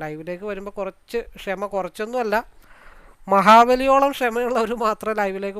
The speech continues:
പാർട്ടിസിപ്പേറ്റ് ചെയ്യാനായിട്ട് ശ്രമിക്കുക. കുറച്ച് നല്ല രീതിയിൽ മനസ്സിലാക്കി പഠിച്ചെടുത്താൽ ഈസി ആയിട്ട് നിങ്ങൾക്ക്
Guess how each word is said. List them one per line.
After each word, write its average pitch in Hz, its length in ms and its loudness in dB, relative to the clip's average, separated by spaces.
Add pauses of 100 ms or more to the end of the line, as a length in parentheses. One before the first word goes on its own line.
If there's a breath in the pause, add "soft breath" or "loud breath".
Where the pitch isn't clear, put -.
പാർട്ടിസിപ്പേറ്റ് 180 540 -10
ചെയ്യാനായിട്ട് 175 460 -10
ശ്രമിക്കുക. 151 380 -16 (840)
കുറച്ച് 160 400 -12 (560)
നല്ല 170 220 -8
രീതിയിൽ 202 360 -8 (100)
മനസ്സിലാക്കി 196 520 -8
പഠിച്ചെടുത്താൽ 196 680 -6 (880 soft breath)
ഈസി 185 280 -10
ആയിട്ട് 180 300 -6
നിങ്ങൾക്ക് 170 360 -10